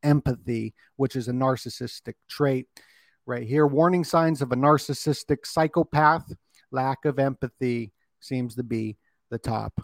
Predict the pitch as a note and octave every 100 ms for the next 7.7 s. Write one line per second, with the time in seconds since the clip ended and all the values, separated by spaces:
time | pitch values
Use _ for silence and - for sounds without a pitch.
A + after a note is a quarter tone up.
0 | _ C3 C#3+ A#2+ - - - _ _ _
1 | _ _ _ - A#2+ G2+ A2 G#2 - _
2 | _ _ _ _ _ _ - E3 F3+ F3+
3 | D#3+ D#3 D3+ C#3 D3+ E3+ E3+ A#2+ D#3+ -
4 | - B2+ A#2 G#2+ - _ _ - C#3 B2+
5 | A#2+ G#2+ B2 B2 - A2+ A#2 A2+ A#2 A2+
6 | - - _ _ _ - B2 B2 F#3+ F3+
7 | B2+ - A#2 G#2+ G#2 - -